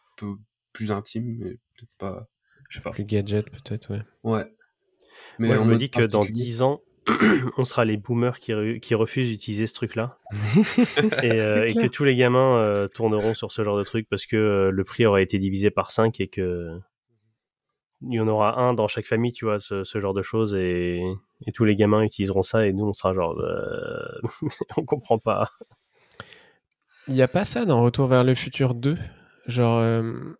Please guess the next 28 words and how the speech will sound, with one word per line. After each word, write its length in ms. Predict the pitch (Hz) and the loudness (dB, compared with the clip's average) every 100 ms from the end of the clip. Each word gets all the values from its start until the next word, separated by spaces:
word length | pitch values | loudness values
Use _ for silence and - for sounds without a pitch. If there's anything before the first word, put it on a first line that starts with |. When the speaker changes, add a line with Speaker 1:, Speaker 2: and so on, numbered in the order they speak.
| _ _ _ - | _ _ _ -10
Speaker 2:
je 100 | 117 | -2
me 80 | 123 | 0
demande 180 | 131 151 | 0 -2
si 60 | |
c'est 80 | - | -2
pas 140 | 123 123 | 0 2
la, 580 | 113 113 110 110 107 | 4 2 2 2 0
la 300 | 101 104 104 | -4 -2 -2
fille 520 | 101 - - 123 127 117 | -4 -10 -10 -6 -4 -2
de 180 | 110 107 | -2 0
Marty, 760 | 110 113 - 123 131 - - _ _ _ - _ | -2 -4 -6 -6 -6 -12 -18 _ _ _ -20 _
bon, 100 | - 107 | -6 0
Speaker 3:
Ah, 40 | |
Speaker 2:
qui 80 | 123 | 4
Speaker 3:
les 80 | 107 | 4
Speaker 2:
est 60 | |
Speaker 3:
gens 60 | 113 | 6
Speaker 2:
aussi 160 | 123 120 | 4 6
Speaker 3:
mangent, 140 | 135 | 6
Speaker 2:
jouée 180 | 147 139 | 6 6
Speaker 3:
là. 60 | 147 | 4
Speaker 2:
par 120 | 117 | 2
Michael 340 | 123 123 123 | 2 0 -2
J. 120 | 120 | -4
Fox 360 | 120 147 147 - | -4 -2 -2 -4
et 120 | 120 | -6
qui, 180 | - 117 | -6 -2
Speaker 3:
Ouais. 300 | 117 113 | 0 0